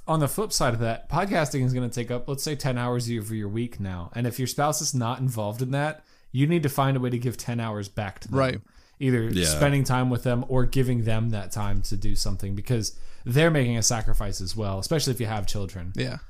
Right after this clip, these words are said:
Speaker 1: Uh, yeah.
Speaker 2: My,
Speaker 3: For
Speaker 2: my
Speaker 3: sure.
Speaker 2: wife picked up sewing not that long ago, and, uh, her sewing desk is now, like, right beside my desk. And so, or a sewing table, whatever you wanna call it.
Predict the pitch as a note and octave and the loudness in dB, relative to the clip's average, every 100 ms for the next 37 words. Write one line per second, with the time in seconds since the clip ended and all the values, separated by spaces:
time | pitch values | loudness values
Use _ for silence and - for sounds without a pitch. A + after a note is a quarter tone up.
0 | - - F#2+ F2 D2+ E2 - _ - G#2+ | -18 -8 -4 -4 -6 -14 -20 _ -16 -12
1 | E2 - - - - - C#3 C#3 C3+ _ | -10 -12 -14 -20 -10 0 2 2 0 _
2 | _ - C#3 C3+ C#3 C#3 - D3+ - B2 | _ -2 0 2 2 0 -2 -4 0 -2
3 | - - - - D3+ C#3+ C#3 C#3 - D#3 | -2 -8 -4 2 2 2 -2 -8 -6 -4
4 | C#3+ C#3+ C#3+ C3 C3+ C3 C3+ C#3 - _ | 0 0 2 2 2 0 0 -2 -8 _
5 | - _ - A#2 B2+ B2+ B2 A#2+ - - | -20 _ -2 2 4 4 4 0 -4 -10
6 | - B2 A#2+ - C3+ C#3+ C3+ - _ - | -2 0 2 -2 0 2 2 0 _ -12
7 | - F3 F3 C3+ C3+ - B2+ B2+ B2 B2 | 2 4 4 4 2 2 0 2 2 2
8 | - C#3 C3+ C3 - C3+ C3 C3 - - | 0 -2 0 -2 2 2 2 0 -4 -16
9 | _ - C3 C3+ A#2+ C3+ C#3 - - - | _ -6 2 4 4 0 -2 -4 -10 -20
10 | - - - - C3 B2+ B2 A#2+ B2 - | -20 -18 -18 -4 2 4 4 2 0 0
11 | C3+ B2 A#2 B2 C3 B2 B2 A#2+ A#2 A#2+ | 2 2 4 2 2 0 0 0 0 2
12 | B2+ B2+ B2 B2 B2+ - B2 | 0 2 2 2 0 0 -2